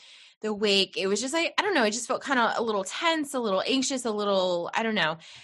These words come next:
And I was like, "Paul, I don't wanna be sitting in front of the television. I don't wanna be on my phone right now. Like, do you, do you wanna go with me? I wanna go for a run." And he can't run long distances, but what we did was we went out <laughs> and I set,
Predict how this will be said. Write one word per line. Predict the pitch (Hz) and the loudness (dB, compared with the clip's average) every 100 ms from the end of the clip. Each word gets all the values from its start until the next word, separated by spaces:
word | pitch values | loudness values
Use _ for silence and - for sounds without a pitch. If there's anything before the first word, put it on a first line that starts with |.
| - _ | -20 _
And | 185 185 180 180 180 180 | 2 4 6 4 2 -4
I | |
was | 185 | -8
like, | 190 | -6
"Paul, | - 220 | -4 0
I | 202 | 0
don't | 185 180 202 233 | 2 2 2 2
wanna | 226 | -2
be | 190 | -2
sitting | 165 170 170 | -6 -8 -6
in | 156 | -6
front | 160 151 | -6 -6
of | 135 | -8
the | |
television. | - 135 131 110 - 71 | -8 -8 -8 -10 -10 -8
I | 165 | -4
don't | 175 170 | -2 -2
wanna | 170 175 | -2 -4
be | 170 | -4
on | 160 | -4
my | 156 160 | -4 -8
phone | 165 147 | -8 -6
right | 151 - | -6 -6
now. | 165 156 170 | -4 -2 -2
Like, | - 147 - - | -4 -6 -8 -16
do | 185 | -14
you, | 185 - | -14 -10
do | 190 | -4
you | 196 | 0
wanna | 220 196 | 2 2
go | 185 160 | 4 4
with | 185 | 2
me? | 190 | -4
I | 160 | -4
wanna | 170 165 | -4 -4
go | 160 | -8
for | 156 113 | -8 -6
a | |
run." | - - 190 202 - - - _ _ _ _ _ _ _ - 208 | -2 -2 -2 -8 -18 -20 -20 _ _ _ _ _ _ _ -6 2
And | 190 175 160 _ - _ | 4 4 -2 _ -20 _
he | - 269 240 | -6 -6 -4
can't | - 233 - | -2 0 0
run | 196 180 180 180 | 4 4 4 0
long | 185 175 | 0 -2
distances, | 170 160 170 165 160 - - | -4 -8 -8 -4 -4 -4 -4
but | 170 - | -4 -4
what | 160 | -4
we | 185 | -4
did | 170 165 | 2 2
was | 165 156 151 160 | 2 0 0 -4
we | 175 185 | -8 -2
went | 196 | 2
out | 185 247 285 - | 6 6 4 -2
<laughs> | 196 220 | -6 -2
and | 175 170 | -2 0
I | 180 | -2
set, | - - 170 143 | -2 4 4 4